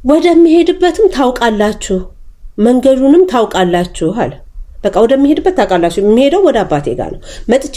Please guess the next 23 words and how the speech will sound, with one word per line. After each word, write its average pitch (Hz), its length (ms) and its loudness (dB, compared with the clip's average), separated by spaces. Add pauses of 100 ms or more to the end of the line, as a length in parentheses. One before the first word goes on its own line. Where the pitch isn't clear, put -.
ደግሞ 285 220 2
ሁለተኛ 285 460 0
እናንተን፣ 294 440 2 (120)
እ፣ 214 120 0 (280)
ሰባስቤ 233 540 -2
ይዣችሁ 185 420 0
እሄዳለሁ። 143 380 0 (220)
በአባቴ 311 500 0
ቤት 339 160 0 (120)
በቂ 226 280 0
ቦታ 180 300 -2
አለ፣ 135 180 -8 (260)
ሁላችሁንም 392 640 0
የማስገባበት። 143 840 -4 (720)
እናንተ 220 360 2
ብቻ 247 220 -6
ተዘጋጁ 247 460 0
እንጂ 294 180 2
እኔ 247 120 4 (120)
ችግር 190 280 2
የለም፣ 170 260 0
መጥቼ 180 320 -2
ወስዳችኋለሁ። 143 800 -6